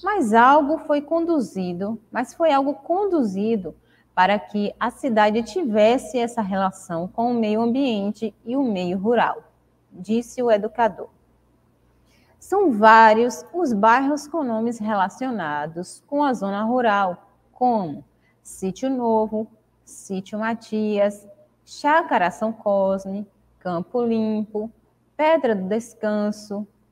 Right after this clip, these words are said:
Morada Tropical. Homenageou a natureza com os nomes das suas ruas, como Pau d'Arco,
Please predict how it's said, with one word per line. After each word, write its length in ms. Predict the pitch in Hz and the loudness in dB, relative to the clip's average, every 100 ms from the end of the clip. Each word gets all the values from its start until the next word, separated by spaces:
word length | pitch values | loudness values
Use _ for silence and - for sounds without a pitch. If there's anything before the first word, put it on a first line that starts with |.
| - | -6
Morada 500 | 190 175 147 143 165 | 0 2 2 -2 -4
Tropical. 1000 | 170 180 233 - 226 202 190 196 196 _ _ _ _ - | -4 -4 -8 -4 0 2 2 -2 -6 _ _ _ _ -8
Homenageou 680 | 262 349 330 311 262 220 220 | -4 0 0 0 0 0 0
a 80 | |
natureza 800 | 202 170 - 175 175 202 190 170 - _ _ _ | 0 -4 -6 -6 -4 -4 -4 -6 -10 _ _ _
com 180 | 330 403 | -2 -2
os 140 | 277 | 0
nomes 500 | 233 240 285 330 320 | 0 2 2 2 0
das 200 | 277 294 | 0 -2
suas 300 | 285 302 311 | -2 -4 -2
ruas, 640 | 226 240 247 185 - - _ _ _ _ _ _ | -2 0 0 0 -2 -12 _ _ _ _ _ _
como 320 | 220 196 151 - | -6 -6 -8 -8
Pau 220 | - 262 | 0 0
d'Arco, 720 | 233 214 208 214 - - 220 | 2 0 2 0 -4 -6 -4